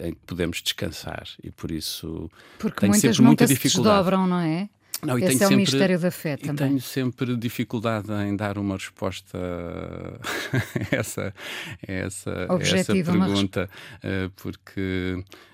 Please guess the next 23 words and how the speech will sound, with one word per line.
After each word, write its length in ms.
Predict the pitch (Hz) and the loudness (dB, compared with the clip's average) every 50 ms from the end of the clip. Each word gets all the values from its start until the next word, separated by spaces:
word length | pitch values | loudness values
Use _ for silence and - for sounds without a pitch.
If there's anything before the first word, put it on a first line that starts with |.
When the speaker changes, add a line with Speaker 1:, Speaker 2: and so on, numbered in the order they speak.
| _ - - 101 - | _ -14 -14 -8 -2
Speaker 1:
também 380 | - 135 117 110 117 117 117 107 | 0 2 4 4 4 4 2 2
pela 240 | - 113 104 101 98 | 2 2 2 2 4
minha 160 | 101 101 98 | 2 2 0
formação 600 | - - 95 95 95 - - 101 90 90 87 85 | 0 -2 -2 -2 -2 -2 -2 -2 -2 -2 -2 -4
filosófica, 1300 | 82 - - 92 85 87 98 95 95 90 104 104 - - 101 98 - - - - 82 80 78 80 85 85 82 | -6 -6 -8 -8 -8 -8 -8 -6 -6 -4 -6 -4 -4 -4 -4 -4 -6 -10 -10 -10 -8 -8 -8 -8 -8 -8 -8
ou, 300 | 87 87 - - - - - - | -8 -8 -8 -10 -12 -18 -18 -16
hum, 500 | - - - - - - - - - - - _ - - - _ _ _ _ - - - - _ | -14 -14 -12 -12 -14 -14 -14 -16 -18 -18 -20 _ -20 -20 -20 _ _ _ _ -20 -20 -20 -18 _
pela 240 | - 90 85 85 85 | -10 -8 -6 -6 -4
minha 220 | 82 82 85 90 | -2 -2 -2 -2
atitude 460 | 87 - - 82 - - - 82 80 | -4 -4 -8 -12 -10 -8 -8 -8 -8
diante 360 | 76 - 85 80 87 - - 87 | -6 -6 -6 -6 -6 -8 -10 -10
da 60 | 80 | -8
vida, 580 | 78 82 82 82 87 92 90 90 90 90 87 82 82 87 85 85 85 82 82 | -6 -6 -6 -6 -4 -6 -6 -4 -4 -6 -6 -8 -10 -12 -10 -10 -10 -8 -8
hum, 140 | 82 87 87 - - - - - - _ | -8 -10 -10 -12 -16 -20 -20 -20 -20 _
o 100 | - - | -16 -14
questionar 680 | - - - - - - 85 82 82 87 90 92 90 87 | -10 -8 -8 -6 -4 -4 -4 -2 -2 -2 -2 0 -2 -2
e 380 | 82 80 78 80 82 82 82 82 80 | -4 -6 -8 -10 -10 -10 -10 -10 -10
a, 400 | 82 82 82 85 82 82 85 85 82 - - - - - - - - - - | -10 -10 -10 -8 -8 -10 -10 -12 -14 -18 -20 -20 -20 -20 -20 -20 -20 -18 -16
eh, 500 | 98 - - 87 85 82 82 - - - | -16 -16 -16 -18 -16 -16 -16 -16 -14 -8
mesmo 320 | - 98 101 104 101 107 | -4 -2 -2 -2 -2 -2
o 20 | 98 | -4
ceticismo 1040 | - - 90 - - - - - - 101 107 107 101 92 92 80 71 69 - 78 80 | -4 -4 -6 -6 -8 -12 -12 -8 -4 -2 -2 -2 -2 -4 -6 -10 -10 -10 -10 -10 -10
e, 380 | 82 82 80 78 76 76 76 78 | -10 -10 -10 -10 -10 -10 -12 -14